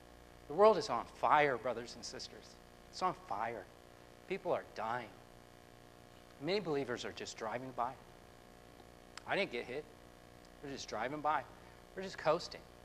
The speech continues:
We never share the gospel. We never press in and call people to repentance. We don't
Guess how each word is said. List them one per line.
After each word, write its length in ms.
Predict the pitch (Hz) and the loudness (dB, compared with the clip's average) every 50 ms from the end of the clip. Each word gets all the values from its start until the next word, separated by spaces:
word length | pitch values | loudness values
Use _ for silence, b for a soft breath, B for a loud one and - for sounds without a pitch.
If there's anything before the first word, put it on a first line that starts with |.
| - - - - - - - - - - - - - - - - - - | -18 -18 -18 -18 -18 -18 -18 -18 -18 -18 -18 -18 -18 -18 -18 -14 -6 -2
We 60 | 151 | 4
never 220 | 160 180 175 214 | 6 6 6 6
share 280 | - - - 175 185 196 | 4 2 4 4 4 4
the 80 | 196 | 4
gospel. 360 | 196 - 208 202 - - - - - - - - - - - - - - - - - - - - - - - - - - - - - - - - - - - - | 6 6 6 6 4 0 -12 -14 -16 -16 -18 -18 -18 -18 -18 -18 -18 -18 -18 -16 -16 -18 -18 -18 -18 -18 -18 -16 -16 -16 -16 -18 -18 -18 -18 -18 -18 -12 -2 2
We 60 | 175 | 6
never 180 | 208 214 214 | 6 6 4
press 540 | - - - - - 196 214 190 - - - | 2 -4 -2 6 12 12 12 12 12 6 4
in 220 | 190 190 196 185 156 | 6 6 8 6 6
and 100 | 123 113 | 4 2
call 220 | - - 156 165 | 6 6 8 8
people 260 | - 180 170 - 165 | 8 4 0 0 0
to 60 | 139 | 0
repentance. 720 | 139 127 117 - 143 139 139 - - - - - - - - - - - - - - - - - - - - - - - - - | 0 0 0 0 0 -2 -2 -2 -10 -14 -14 -14 -14 -14 -14 -16 -18 -18 -18 -18 -18 -18 -18 -18 -18 -18 -18 -18 -18 -18 -10 0
We 60 | - 220 | 4 4
don't 120 | 247 | 4